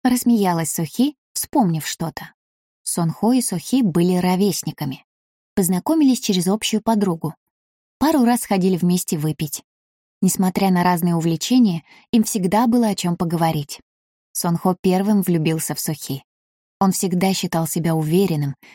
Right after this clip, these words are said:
но перед ней так терялся, что не мог произнести ни слова.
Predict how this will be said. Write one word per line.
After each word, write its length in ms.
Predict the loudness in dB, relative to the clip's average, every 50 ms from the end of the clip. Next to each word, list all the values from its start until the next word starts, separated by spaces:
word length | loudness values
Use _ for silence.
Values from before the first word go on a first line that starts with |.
| -4 _
но 120 | 0 2
перед 320 | 2 2 2 2 2 2 4
ней 180 | 4 4 2 0 _
так 220 | -2 -2 -2 -4
терялся, 580 | -4 -6 -2 -2 0 0 0 -2 -4 -8 -10 -12 -16 _ _ _ _
что 160 | -4 0 2
не 120 | 4 6 6
мог 200 | 4 2 2 _
произнести 560 | -2 0 0 2 2 2 0 0 -2 -2 0
ни 140 | 0 0 0
слова. 500 | -2 -2 -4 -2 -2 -2 -4 -6 -10